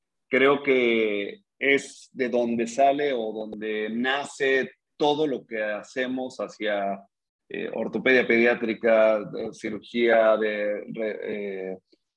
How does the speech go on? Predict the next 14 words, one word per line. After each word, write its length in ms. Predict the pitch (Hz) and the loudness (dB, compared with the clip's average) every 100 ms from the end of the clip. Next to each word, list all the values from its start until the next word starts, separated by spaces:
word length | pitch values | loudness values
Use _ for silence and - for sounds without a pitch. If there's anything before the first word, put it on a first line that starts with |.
| _ | _
reemplazo 460 | 107 110 113 117 117 | 0 2 2 2 2
articular, 680 | 107 107 113 113 120 117 | 2 -2 4 6 8 6
artroscopía. 800 | 113 101 104 - 101 120 120 117 | 4 -2 -10 -12 -10 -4 0 0
O 40 | 113 | 2
sea, 380 | 120 117 - _ _ - | 2 0 -2 _ _ 0
todos, 380 | 170 165 160 | 2 2 -4
como 160 | - 120 | -10 -12
dices 220 | 127 127 | -12 -14
tú, 300 | - 147 135 | -10 -10 -10
tenemos 440 | - 123 123 123 113 | -10 -10 -8 -8 -4
la 140 | 110 | -2
misma 500 | 113 120 113 123 123 - | -2 -2 -2 -4 -4 -2
formación 560 | 110 107 101 120 117 | -4 -4 -6 -4 2
básica 560 | 123 135 151 - 175 | 4 4 0 0 -2